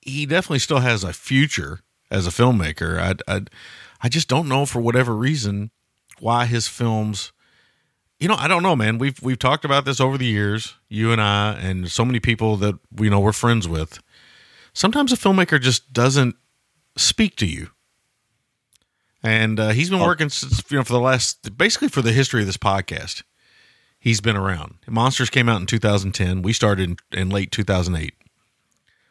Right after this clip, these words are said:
Speaker 1: Okay, so he's been working, and he did Monsters, he did Godzilla,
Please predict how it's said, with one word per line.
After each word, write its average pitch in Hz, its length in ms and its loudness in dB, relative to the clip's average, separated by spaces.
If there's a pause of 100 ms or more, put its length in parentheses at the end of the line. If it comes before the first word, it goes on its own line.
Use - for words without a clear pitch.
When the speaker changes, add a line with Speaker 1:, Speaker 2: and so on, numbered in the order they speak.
Speaker 1:
Okay, 101 360 -2
so 101 320 -6 (1800)
he's 143 180 0
been 156 160 2
working, 135 500 2
and 120 120 -2
he 110 60 0
did 101 140 -2
Monsters, 139 500 2
he 120 60 -2
did 95 160 -2
Godzilla, 117 720 2